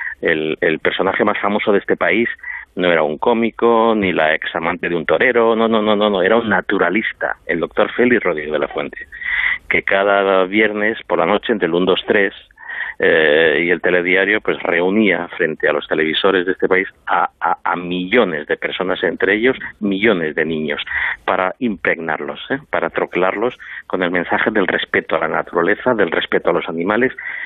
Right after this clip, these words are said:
Y eso fue lo que generó, eh, la vinculación de toda una gran generación, de ch-, una chavalería inmensa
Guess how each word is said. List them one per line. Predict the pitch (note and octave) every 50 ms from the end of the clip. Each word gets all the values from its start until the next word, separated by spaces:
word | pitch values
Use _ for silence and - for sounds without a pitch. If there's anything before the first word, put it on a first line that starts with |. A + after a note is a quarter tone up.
| - - - _ _
Y | - A2
eso | A#2+ - - - -
fue | - C#3
lo | C#3 C#3 B2+
que | - - G2+ F#2+ F2+ F#2 F2 - - -
generó, | - F#2 F2+ F2+ F#2 G#2+ B2 A#2+ A#2 A2+ -
eh, | - G2+ D#2 C2+ D2+ F2 - F2
la | G2 F#2
vinculación | F2 F#2+ F#2+ F#2 - - G2+ F#2+ F2+ - - B2 A#2+ A2+ A2+ G#2
de | G2+ F#2+
toda | - _ - C#3+ D3 D3+ D#3 C#3 C#3+
una | C3+ B2+
gran | A2+ A#2 A2+ -
generación, | - A#2 G#2+ G#2+ G#2 F#2+ - A2+ A2+ A2+ A#2 A2+ -
de | - - F2+
ch-, | - - -
una | B2 A2 A2+ G2+
chavalería | - - A2 G2 G2+ G2 G2+ G2+ A2 A#2 A2+
inmensa | G#2+ G#2+ A2 A#2+ A#2+ A#2 - - A#2 -